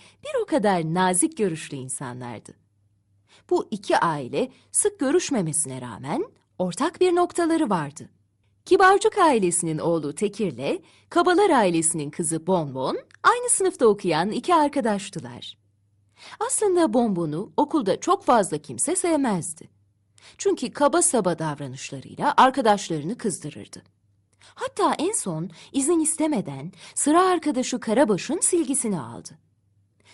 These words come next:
Karabaş silgiyi aradı, taradı, çantasının içine,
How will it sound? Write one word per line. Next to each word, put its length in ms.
Karabaş 500
silgiyi 580
aradı, 720
taradı, 600
çantasının 760
içine, 480